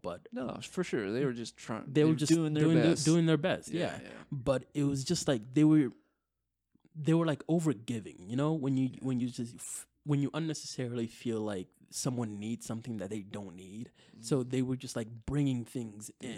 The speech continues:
Speaker 1: in.
Speaker 2: guilty.
Speaker 1: Yeah. So, <laughs> so my parents are like, "No, we don't need all of these. All we need is, like,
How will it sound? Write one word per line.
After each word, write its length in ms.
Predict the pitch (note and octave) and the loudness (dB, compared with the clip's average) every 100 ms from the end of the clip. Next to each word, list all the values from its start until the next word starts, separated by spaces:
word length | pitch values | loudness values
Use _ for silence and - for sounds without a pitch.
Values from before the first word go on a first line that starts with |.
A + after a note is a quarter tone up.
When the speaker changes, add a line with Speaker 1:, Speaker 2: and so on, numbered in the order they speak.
| G#2+ | -10
Speaker 1:
in. 40 | |
Speaker 2:
guilty. 440 | F#2+ G#2+ A#2+ - A#2 - _ | -6 -6 -6 -12 -14 -16 _
Speaker 1:
Yeah. 320 | D3 C3 G2+ - | 0 0 -2 -10
So, 320 | - D#3 C3 B2+ - B4 F3 - B4 - | -4 0 2 4 2 6 6 6 2 4
<laughs> 640 | F3+ - - C#4+ C#4+ A#3+ - | 4 2 -8 -6 -6 -8 -12
so 420 | - E3+ D#3 D3+ | 2 6 8 6
my 160 | D3 | 2
parents 300 | C3+ E3+ E3 | 2 2 4
are 40 | D#3 | 2
like, 140 | C3 | 2
"No, 160 | B2+ C3 | 2 4
we 120 | A#2+ | 4
don't 160 | C#3 A#2 | 4 2
need 180 | B2+ A#2 | 0 0
all 140 | F#2 | 0
of 120 | G2 | -2
these. 240 | F2 F2 F2 | -6 -6 -4
All 180 | A2+ A#2 | -4 -2
we 120 | A#2+ | -2
need 340 | G#2+ G2+ G2 | -2 -4 -6
is, 200 | - F#2+ | -8 -10
like, 200 | F2+ F#2 | -12 -14